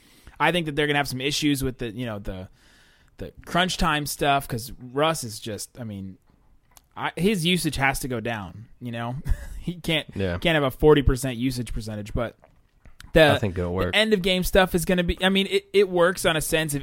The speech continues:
Speaker 1: everybody buys in. If they completely buy in, and I don't know if Billy Donovan's a coach that gets people to buy in like that. I don't know if he's a Steve Kerr type guy that can actually get everybody to buy in.
Speaker 2: Yeah. I'm not worried about Melo.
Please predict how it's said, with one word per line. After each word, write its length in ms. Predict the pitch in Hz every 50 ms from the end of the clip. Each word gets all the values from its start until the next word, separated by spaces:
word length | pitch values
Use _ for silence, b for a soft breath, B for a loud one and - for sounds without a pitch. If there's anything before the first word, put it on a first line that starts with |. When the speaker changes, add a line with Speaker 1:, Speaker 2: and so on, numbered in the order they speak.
| -
Speaker 1:
everybody 360 | - 143 147 151 143 147 139 131
buys 400 | 113 139 120 120 127 123 107 113
in. 240 | 110 117 135 156 160
If 140 | 147 135
they 120 | - 156 165
completely 480 | - 175 156 147 170 175 196 185 190
buy 260 | 175 143 160 151 151 147
in, 260 | 123 123 135 147 151
and 100 | 143 156
I 40 | 190
don't 60 | 208
know 80 | 196
if 140 | 185 160 -
Billy 180 | - 165 160 143
Donovan's 280 | 143 143 143 143 131 131
a 20 |
coach 300 | 123 - 139 143 139 -
that 140 | - 123 110
gets 180 | - 139 131 -
people 240 | - 143 131 131
to 60 | 127 139
buy 260 | - 120 113 113 113
in 200 | 110 113 113 110
like 200 | 104 90 87 -
that. 180 | - 80 80 -
I 80 | -
don't 80 | 165 214
know 60 | 214
if 60 | 196
he's 140 | 190 180 156
a 40 | 143
Steve 360 | - - - 156 143 139 131
Kerr 220 | - - 139 127 120
type 280 | - 120 104 90 -
guy 220 | - 104 98 92 92
that 100 | 107 101
can 180 | - 113 104 -
actually 320 | 123 127 123 - 135 127
get 200 | 117 107 123 120
everybody 300 | 120 117 117 120 110 104
to 60 | 101 101
buy 220 | 98 101 95 90
in. 180 | 90 80 78 - - _ _ _ _ _ _ _ _ _ _ - _ _ _ - 110 -
Speaker 2:
Yeah. 300 | - 104 98 95 92 90 - - _ B B B B B B B B -
I'm 120 | 123 151
not 160 | 202 156 110
worried 160 | 107 110 113
about 200 | 107 98 95 87
Melo. 500 | 92 95 98 98 98 92 90 92 90 90